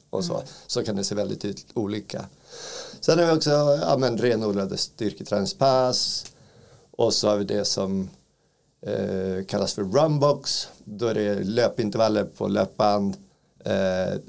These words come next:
Speaker 1: en tredjedel och sen tredjedel styrka och sen tredjedel boxning på säck.
Speaker 2: Mm.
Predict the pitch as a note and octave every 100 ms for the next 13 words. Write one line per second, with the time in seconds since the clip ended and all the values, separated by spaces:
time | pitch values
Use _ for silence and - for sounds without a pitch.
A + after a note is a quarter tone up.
0 | - _ _ _ _ _ _ _ - G2
1 | F#2+ G2+ F#2+ F#2 G2+ F#2+ - G2 G2 G2
2 | G2 F#2+ G2 - C3+ C3 C#3+ C3 B2+ -
3 | A2 G#2+ G#2+ F#2+ - G2 F#2+ G2 F2+ F#2
4 | - - G2 F#2 G2+ F#2 - F#2+ - B2+
5 | - - - - F#3 E3